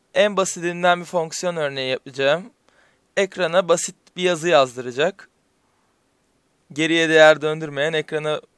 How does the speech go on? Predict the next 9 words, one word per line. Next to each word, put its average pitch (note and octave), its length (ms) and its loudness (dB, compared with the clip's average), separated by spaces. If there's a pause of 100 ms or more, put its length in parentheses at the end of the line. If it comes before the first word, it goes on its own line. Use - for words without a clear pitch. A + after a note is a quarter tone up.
(140)
basit - 340 -6 (100)
bir G#2+ 80 -8
yazı C#3+ 220 -4
yazdıran C3+ 580 -2
fonksiyon. D3 640 -10 (680)
Void D3 420 -4 (3500)
ekrana D3+ 480 -6
yazı C#3+ 300 -2
yaz. D3 540 -2